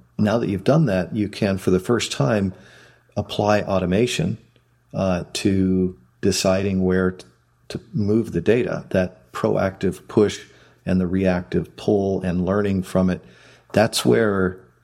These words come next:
this becomes recursive, 'cause you can use A I and machine learning to make decisions about the physical distribution of the data onto the infrastructure.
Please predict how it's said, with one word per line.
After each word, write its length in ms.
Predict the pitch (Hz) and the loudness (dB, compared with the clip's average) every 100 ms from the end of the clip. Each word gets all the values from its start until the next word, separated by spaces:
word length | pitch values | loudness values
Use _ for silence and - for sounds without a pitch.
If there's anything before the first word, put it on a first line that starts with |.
| _ _ _ | _ _ _
this 160 | 101 - | -2 0
becomes 320 | - - 85 | -2 0 0
recursive, 320 | - 151 - | 2 2 0
'cause 180 | 104 92 | -2 0
you 60 | |
can 160 | 92 92 | 0 2
use 380 | 98 95 90 - - _ _ _ | 2 2 0 -4 -16 _ _ _
A 200 | 110 107 | 2 2
I 440 | 98 92 92 92 92 | 2 0 2 0 -2
and 180 | 101 90 | -2 0
machine 420 | 85 - 95 90 | 0 0 2 2
learning 540 | 87 131 131 90 87 90 - _ - | 0 0 0 -2 -4 -6 -12 _ -2
to 560 | 110 98 95 90 85 - | 0 2 2 0 -2 -2
make 340 | 101 107 101 | 0 0 0
decisions 680 | - - 139 147 110 95 92 - | -2 2 2 4 2 2 0 -2
about 580 | 101 98 117 120 90 | -2 0 2 0 -2
the 100 | - | -4
physical 640 | 95 - - 110 101 98 95 | -4 -6 0 0 0 0 0
distribution 800 | 95 92 98 85 110 107 92 | 0 -2 -2 2 0 2 0
of 300 | 90 107 123 | 0 0 0
the 80 | 95 | -2
data 360 | 90 92 90 87 | 0 2 0 -2
onto 280 | 98 98 92 | -2 0 0
the 140 | 85 | -2
infrastructure. 680 | 87 90 - - - - - | -4 -6 -8 -8 -8 -6 -8